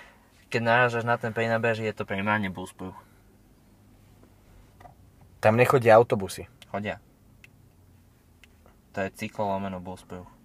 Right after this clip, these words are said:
Speaker 2: Mm-mm, to je len,
Speaker 1: Áno.
Speaker 2: že cyklo.
Speaker 1: Nie.
Speaker 2: M-, je.
Speaker 1: Není.
Speaker 2: Ja som púšťal pred seba autobus.
Speaker 1: Tak je kokot. Ten pruh je tak široký, preto odtiaľ majú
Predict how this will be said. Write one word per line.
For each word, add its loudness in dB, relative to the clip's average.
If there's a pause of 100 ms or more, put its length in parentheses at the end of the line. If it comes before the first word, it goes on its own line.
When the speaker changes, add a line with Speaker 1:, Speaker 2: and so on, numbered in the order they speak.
Speaker 2:
Mm-mm, -10 (240)
to -10
je -2
len, -6
Speaker 1:
Áno. -10
Speaker 2:
že -10
cyklo. -16 (260)
Speaker 1:
Nie. -14 (400)
Speaker 2:
M-, -8
je. 6 (160)
Speaker 1:
Není. -8 (320)
Speaker 2:
Ja 12
som 8
púšťal 10
pred 10
seba 10
autobus. 8 (240)
Speaker 1:
Tak -4
je -2
kokot. -2 (1300)
Ten -6 (480)
pruh -4
je -4
tak -2
široký, -8
preto -8
odtiaľ -6
majú -6